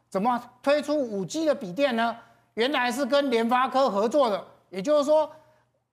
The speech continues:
Intel 跟这个台湾的联发科深度合作，推出五G笔电，将会推出十几款。第二个呢，Intel 在伺服器开始反击A M D。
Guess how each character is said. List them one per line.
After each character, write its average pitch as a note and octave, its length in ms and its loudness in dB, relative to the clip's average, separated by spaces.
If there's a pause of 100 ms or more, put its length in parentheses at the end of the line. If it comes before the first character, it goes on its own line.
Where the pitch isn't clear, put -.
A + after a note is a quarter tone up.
(300)
Intel D4+ 500 0
跟 C4+ 340 -2 (540)
这 C#4 100 0
个 A#3 440 0
台 A3+ 320 -2
湾 D#4 260 0
的 C4 400 0
联 A#3+ 200 0
发 C#4+ 160 2
科 D4 320 0 (120)
深 D#4+ 340 -2
度 D4+ 220 0
合 G#3+ 160 2
作， C4+ 340 0
推 C#4 220 0
出 C4+ 360 -2
五 G3+ 160 -6
G C#4 220 -4
笔 G3+ 180 -6
电， G#3+ 240 -4 (380)
将 C4 180 0
会 D4 200 4
推 C#4 240 0
出 C#4 240 -2
十 B3 200 -6
几 B3+ 220 -6
款。 F3+ 240 -8 (500)
第 E4+ 140 0
二 D#4+ 100 4
个 C4+ 140 0
呢， C4+ 240 -2 (220)
Intel C#4+ 440 0
在 C4+ 220 0
伺 D4 240 -4
服 A3+ 160 -2
器 A#3 380 -4
开 D#4 280 0
始 E3+ 340 -10
反 E3+ 280 -6
击 F3+ 320 -14
A C4 160 0
M G#3+ 160 -8
D。 A#3+ 240 -8